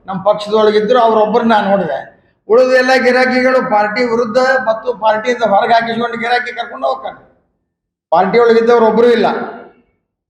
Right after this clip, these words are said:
ಇವನ ಮಾಡಕ್ ಮಾಡವ. ಈಗ ಹದಿನೈದು ವರ್ಷ, ಹದಿನಾರು ವರ್ಷ ಪಾರ್ಟಿ ಆರಾಮ ಇತ್ತು. ಇವ ಎಂದ್ ಬಂದಾನ ಬಂದಾನ, ಇದು ಮತ್ತೆ ಚಾಲು ಆಗೈತಿ.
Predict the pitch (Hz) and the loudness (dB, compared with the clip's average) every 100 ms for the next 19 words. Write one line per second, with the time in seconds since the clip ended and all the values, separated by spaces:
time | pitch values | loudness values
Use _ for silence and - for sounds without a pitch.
0 | _ _ _ _ _ _ _ _ _ _ | _ _ _ _ _ _ _ _ _ _
1 | 190 254 254 254 254 254 254 233 147 120 | 2 2 2 0 0 0 2 2 0 -6
2 | - - - _ _ _ _ 185 180 180 | -12 -16 -20 _ _ _ _ -4 -2 0
3 | 240 233 247 233 247 247 233 226 233 220 | 2 4 2 2 2 2 2 2 2 0
4 | 208 - 202 202 240 220 233 233 226 - | -2 -2 -2 0 2 4 4 2 -2 -4
5 | 196 190 185 233 233 226 226 233 226 226 | -4 -2 -4 -6 -2 -2 0 -2 -2 0
6 | 240 226 208 220 220 214 202 170 160 - | 0 0 0 -2 0 2 4 4 2 -2
7 | - | -10